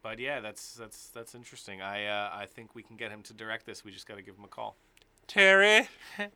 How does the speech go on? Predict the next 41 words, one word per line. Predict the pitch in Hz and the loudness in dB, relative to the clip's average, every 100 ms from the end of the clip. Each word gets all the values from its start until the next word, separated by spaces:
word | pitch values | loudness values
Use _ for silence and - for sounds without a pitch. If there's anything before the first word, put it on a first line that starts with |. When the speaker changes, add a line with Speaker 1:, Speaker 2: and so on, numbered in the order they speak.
| - | -20
Speaker 1:
Terry. | - 226 233 240 214 220 233 254 220 _ - | -6 4 8 8 8 8 12 10 8 _ -20
<laughs> | - 262 - 262 - - - - 262 - - - | -18 -16 -16 -14 -10 -12 -12 -14 -12 -12 -16 0
Um, | 151 147 147 147 147 143 _ _ _ _ _ - | 8 10 8 4 -4 -14 _ _ _ _ _ -6
I | 131 | -4
think | 135 196 | -4 -2
that's | 226 143 | -2 -2
great. | 131 170 165 - | -4 -4 -4 -6
Uh, | 143 143 139 135 131 _ _ _ _ _ _ _ - | -2 0 2 0 -2 _ _ _ _ _ _ _ -6
this | 196 247 | -6 -4
is | 220 | -6
an | 165 | -2
awesome | 120 117 113 | -2 -4 -10
episode. | 104 - 101 92 80 - | -10 -12 -14 -16 _ -8
I | 104 | -4
enjoyed | 110 104 110 101 | -2 -4 -12 -12
this | 101 | -12
story, | - 110 104 120 | -12 -10 -10 -8
and | 104 | -10
I, | 98 98 | -10 -12
I | 101 | -12
thank | 95 107 107 110 | -14 -12 -14 -14
you | 143 | -16
for | 92 | -16
bringing | 85 104 | -16 -4
it | 104 | 6
Speaker 2:
Well, | 156 151 | 8 8
Speaker 1:
to | 107 | 2
our, | 104 101 | -6 0
Speaker 2:
thank | 139 | 0
you | 147 | 0
Speaker 1:
uh, | |
Speaker 2:
for, | - 139 131 127 | -2 0 0 -2
for | 131 117 | -2 -2
appreciating | 123 123 107 95 98 | -2 -6 -4 -4 -4
it. | 110 | -2
I | 92 | -2
wasn't | 92 95 95 | -2 -4 -6
super | - - 98 | -6 -6 -2
confident | 104 98 98 92 | -2 -2 -2 0
in | 117 | 2
it. | 151 | 2